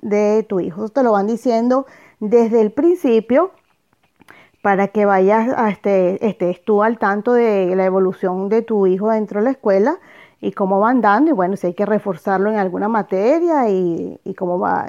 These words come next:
andando. Eso es buenísimo, de verdad que, este, eh,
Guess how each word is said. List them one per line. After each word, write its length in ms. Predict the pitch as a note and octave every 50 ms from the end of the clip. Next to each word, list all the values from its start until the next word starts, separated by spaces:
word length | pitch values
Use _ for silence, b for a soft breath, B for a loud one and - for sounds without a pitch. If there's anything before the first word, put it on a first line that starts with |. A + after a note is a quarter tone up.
| - -
andando. 320 | - G#3 G3+ G3+ G3 G3 - -
Eso 240 | - G#3 - - C4+
es 40 |
buenísimo, 460 | B3 D4+ D4 B3+ F#3+ F3 E3+ - F#3+ F#3
de 80 | F#3+
verdad 240 | F#3 F#3 F3+ G3 G3+
que, 240 | - B3 C4+ C#4+ C#4+ B B B B B B B B B
este, 240 | - G#3+ G#3+ G#3+ A#3 A3+ A3
eh, 480 | G#3+ G#3 G#3 G3+ G3 F#3 F#3 F#3+ F3+